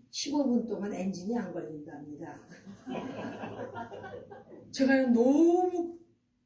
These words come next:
왜냐하면 코스코는 여러분 아시다시피 얼마나 줄들이 늘어서 있습니까? 아니,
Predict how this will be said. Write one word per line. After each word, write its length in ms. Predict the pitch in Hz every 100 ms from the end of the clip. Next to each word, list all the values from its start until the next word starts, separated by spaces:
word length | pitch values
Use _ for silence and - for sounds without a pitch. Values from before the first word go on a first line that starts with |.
| _
왜냐하면 380 | 269 269 277 285
코스코는 480 | 349 - 311 277 269
여러분 320 | 247 233 240
아시다시피 500 | 208 - 226 - 220
얼마나 380 | 254 294 294 277
줄들이 440 | 277 269 247 233
늘어서 380 | 214 220 208 208
있습니까? 680 | 175 - 170 170 170 - - - - _ -
아니, 300 | 277 277 240